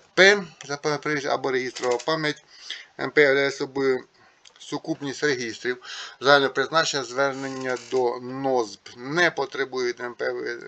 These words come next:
виставлення адреси на шину А В під час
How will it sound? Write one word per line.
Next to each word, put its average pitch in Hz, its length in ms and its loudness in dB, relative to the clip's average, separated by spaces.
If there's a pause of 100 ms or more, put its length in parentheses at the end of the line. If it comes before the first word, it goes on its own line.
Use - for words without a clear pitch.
виставлення 120 880 -6 (760)
адреси 123 760 2
на 120 460 2
шину 117 580 -2
А 110 220 2
В 131 220 0
під 120 240 -10
час 123 240 0